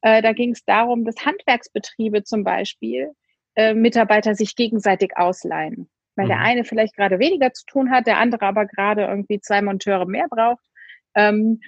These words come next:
Speaker 1: und dass es da eine Vernetzung untereinander gibt. Hey, das ist doch toll. Warum br-, bringen wir das nicht auf eine höhere Ebene, nämlich, äh, auf eine, auf eine politische Ebene und sagen, sowas ist in Deutschland möglich, indem
Speaker 2: Mhm.
Speaker 1: wir neue, flexible Arten der Arbeit schaffen?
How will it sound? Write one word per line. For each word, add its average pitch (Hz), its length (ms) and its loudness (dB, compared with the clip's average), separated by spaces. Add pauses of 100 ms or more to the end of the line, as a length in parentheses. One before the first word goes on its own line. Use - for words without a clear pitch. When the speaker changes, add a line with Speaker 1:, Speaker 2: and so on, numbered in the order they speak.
(100)
Speaker 1:
und 226 180 2
dass 220 160 2
es 220 140 -6
da 220 120 4
eine 226 120 2
Vernetzung 233 540 0
untereinander 196 480 0
gibt. 165 220 -4 (340)
Hey, 226 420 0 (100)
das 208 160 -6
ist 233 180 -6
doch 220 140 -4
toll. 277 280 2
Warum 208 280 0
br-, 220 100 -8 (100)
bringen 302 280 0
wir 240 100 4
das - 280 0
nicht 285 320 -4
auf 233 220 2
eine 233 200 0
höhere 262 320 0
Ebene, 233 400 -4
nämlich, 208 380 -4 (380)
äh, 214 260 4
auf 208 220 0
eine, 208 260 0
auf 196 100 -2
eine 202 80 -4
politische 262 540 -2
Ebene 202 300 0
und 196 120 -6
sagen, 196 380 -2
sowas 208 260 -2
ist 202 140 -10
in 202 100 -4
Deutschland 190 380 -6
möglich, 208 540 -4
indem 196 300 -2
Speaker 2:
Mhm. 233 40 0
Speaker 1:
wir 202 180 0 (240)
neue, 262 440 2
flexible 254 680 -4
Arten 233 400 0
der 214 180 0
Arbeit 202 300 -2 (220)
schaffen? 208 580 -6